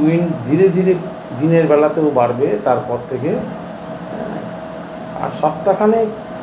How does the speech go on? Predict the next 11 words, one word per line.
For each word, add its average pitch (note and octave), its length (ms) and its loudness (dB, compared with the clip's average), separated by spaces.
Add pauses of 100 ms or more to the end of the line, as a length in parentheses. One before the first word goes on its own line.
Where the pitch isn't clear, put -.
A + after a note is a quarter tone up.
পর D#3+ 300 6
আ-, D3 520 0
আশা F3 200 -2
করছি E3+ 460 -2 (460)
এই D3 240 4
ওয়েদার C#3 320 4 (120)
কিন্তু D3+ 340 0
আর D#3 80 4 (160)
ফিরবে A#2+ 240 -4
না। G2 160 -6 (520)
গরম B3+ 400 4